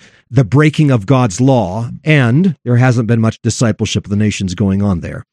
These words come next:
Now, a couple other factoids that are helpful on this. More than half of the world's population is concentrated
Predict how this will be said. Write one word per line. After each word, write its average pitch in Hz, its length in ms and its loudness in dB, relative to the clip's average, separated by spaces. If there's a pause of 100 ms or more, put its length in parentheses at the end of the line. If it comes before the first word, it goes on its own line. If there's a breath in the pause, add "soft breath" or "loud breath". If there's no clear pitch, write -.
(560 loud breath)
Now, 151 160 4
a 165 40 0
couple 208 320 2
other 156 380 4
factoids 135 720 2
that 123 140 4
are 120 320 2
helpful 160 500 0
on 117 180 4
this. 113 320 0 (320 soft breath)
More 156 200 4
than 165 140 4
half 185 340 2
of 180 60 0
the 160 80 4
world's 160 280 4
population 139 680 2
is 113 120 0
concentrated 123 720 0